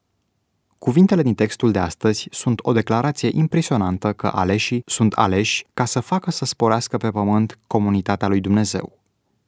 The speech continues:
Prin copiii lor, prin ei înșiși, prin familia Tatălui Ceresc. Atât de puternic este îndemnul de a spori comunitatea credincioșilor,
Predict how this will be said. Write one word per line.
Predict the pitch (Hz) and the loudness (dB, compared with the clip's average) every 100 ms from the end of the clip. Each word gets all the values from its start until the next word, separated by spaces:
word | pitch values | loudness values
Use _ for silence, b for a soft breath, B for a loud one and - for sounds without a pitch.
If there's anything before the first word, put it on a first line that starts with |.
| _ _ | _ _
Prin | 101 92 | -2 -2
copiii | 85 92 - 113 135 | 0 -4 0 0 0
lor, | 92 95 - | 0 -4 -4
prin | - 107 101 92 | -2 2 4 4
ei | 123 135 | 2 2
înșiși, | 101 87 - 113 - - | -2 -2 -2 -2 -4 -6
prin | 123 127 | -2 -2
familia | - 123 156 175 | 0 2 4 2
Tatălui | 139 123 113 107 | 0 -4 -2 -2
Ceresc. | 107 120 92 - - - _ _ _ _ _ _ _ _ _ _ | -2 -4 -4 -8 -12 -18 _ _ _ _ _ _ _ _ _ _
Atât | 120 - 185 | -4 -2 -2
de | - | -2
puternic | - 156 165 139 101 | -2 0 0 0 -2
este | 92 - 95 | -4 -6 -4
îndemnul | 87 101 104 90 | 0 2 2 0
de | |
a | 87 | -4
spori | - 95 95 | -4 -2 -2
comunitatea | - 90 90 98 95 | -2 -2 0 -2 -2
credincioșilor, | 92 90 90 - 98 - 110 120 | -2 -2 -4 -4 -4 0 0 -2